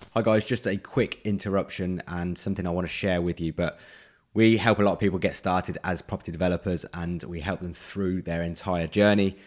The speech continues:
And I just wanted to share with you just some success over the last two or three months on our mastermind. So, um, I'm not gonna give full names, but Paul has just had planning permission for two houses, which has taken a bit of time,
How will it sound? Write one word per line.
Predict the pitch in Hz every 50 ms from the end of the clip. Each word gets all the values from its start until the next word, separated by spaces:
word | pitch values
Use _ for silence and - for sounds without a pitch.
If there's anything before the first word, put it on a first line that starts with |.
| - - - _ -
And | 90 92
I |
just | 85 - 117 - -
wanted | 113 101 87
to | 98 98
share | - - - 110 98 98 95
with | 92 87 -
you | 87 85 87 87 82 - _ _ _ - - - _ -
just | - 101 - -
some | - - - 101
success | 95 - 107 - - - - 123 101 90 - - -
over | - 98 85
the | 95 90
last | 90 90 92 95 95 95 92 90 - - - - _ _ _ _ _ - _ -
two | - - 123 107 98
or | 95
three | - - 104 98
months | 92 92 92 87 82 69 - -
on | - 87 87 85
our | 73 82 85 85
mastermind. | 85 85 85 82 - - 85 82 78 78 80 80
So, | - - 82 85 82 - - - - - - - _ -
um, | - 90 92 90 90 82 - _ _ _ -
I'm | 95 104
not | 110
gonna | 104 101 98
give | 90 90 104 98
full | - - 117 110
names, | 101 98 101 95 87
but | - 110 95 -
Paul | - 123 120 117 110 107
has | - - 104 95 87 -
just | - 107 - -
had | 95 90 - -
planning | 101 - 95 92 92
permission | - 92 95 92 87 - 92 87 85
for | - - 95 87 87 82
two | - - - 104 95 78
houses, | 80 98 90 90 87 82 90 82 -
which | - 92 92
has | - 120 110
taken | - - 139 123 127 - 131
a | 123
bit | 98 127 110
of | 107 -
time, | - - 95 92 101 101 104